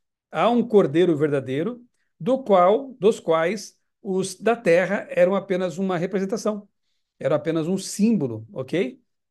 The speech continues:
Ou, como diz o texto de Hebreus, figura e sombra das realidades celestiais. "Ah, pastor, por que que é importante estudar um assunto que já ficou no passado? O santuário de Israel já ficou lá pra trás,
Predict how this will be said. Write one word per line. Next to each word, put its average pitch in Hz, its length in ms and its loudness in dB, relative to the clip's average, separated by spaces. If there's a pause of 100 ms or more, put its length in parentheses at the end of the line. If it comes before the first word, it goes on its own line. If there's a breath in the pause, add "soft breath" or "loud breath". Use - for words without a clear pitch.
Ou, 196 240 2
como 143 200 -4
diz 135 200 -6
o 135 60 -10
texto 139 240 -6
de 143 60 -2
Hebreus, 143 360 -2
figura 175 340 0
e 220 80 -2
sombra 196 640 -2 (260)
das 151 280 0
realidades 143 520 0
celestiais. 139 760 -8 (1200)
"Ah, 240 180 2
pastor, 202 280 0
por 185 80 -6
que 240 80 -10
que - 80 -4
é 254 40 2
importante 214 480 0
estudar 196 240 0
um 196 80 2
assunto 196 340 -4
que - 80 -10
já 190 100 0
ficou 196 140 -2
no 190 80 0
passado? 170 640 0 (260 soft breath)
O 147 60 -14
santuário 180 460 0
de 170 60 -8
Israel 165 300 0
já 185 100 -4
ficou 185 180 -4
lá 202 80 0
pra 208 100 -6
trás, 156 680 -4